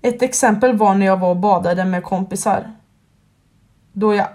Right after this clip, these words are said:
alltid bara hade shorts på mig och inte någon överdel.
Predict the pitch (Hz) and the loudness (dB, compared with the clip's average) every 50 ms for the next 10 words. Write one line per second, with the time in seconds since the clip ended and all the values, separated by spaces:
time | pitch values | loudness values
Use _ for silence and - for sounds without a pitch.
0 | - _ _ _ _ _ _ 240 220 190 185 185 - - - 220 214 196 196 214 | -14 _ _ _ _ _ _ 4 4 4 0 -4 -10 -8 -6 -6 -4 -4 -2 0
1 | 226 190 175 180 185 190 190 185 190 190 - - 214 214 214 - - - 196 - | 0 2 2 2 0 0 0 -2 -4 -8 -6 -4 -4 -4 -6 -10 -10 -10 -10 -8
2 | - - - - - - 220 220 214 196 170 156 190 190 180 180 185 190 196 196 | -8 -12 -14 -14 -8 -4 -2 0 2 0 0 -2 -4 -4 -4 -2 -2 -2 0 0
3 | 185 175 175 180 180 196 190 - - | 0 0 -2 -2 -4 -4 -4 -6 -6